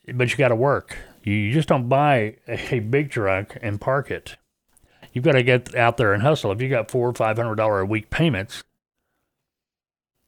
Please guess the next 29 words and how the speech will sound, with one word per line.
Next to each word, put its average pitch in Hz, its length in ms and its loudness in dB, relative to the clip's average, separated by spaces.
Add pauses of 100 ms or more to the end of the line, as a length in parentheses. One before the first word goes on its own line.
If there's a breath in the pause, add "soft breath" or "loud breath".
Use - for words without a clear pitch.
(200)
that 123 180 0
may 113 100 0
be 110 180 0
on 98 100 -2
the 92 80 -2
high 135 300 2
side, 90 560 -2
but, 101 280 -2
you 123 80 -4
know, 107 100 0
I'm 110 100 -2
talking 110 260 2
about 95 240 -2
payment. 139 440 0 (440 loud breath)
Uh, 95 480 4
you 98 120 -4
got 90 140 0
insurance 127 460 0
costs, 113 400 2
things 113 300 -2
like 95 240 -2
that. 101 440 0
Usually, 123 360 0
a - 20 -6
company's 110 400 -2
gonna 104 140 -2
pay 107 160 -2
your 90 100 -4
bobtail. 95 680 -4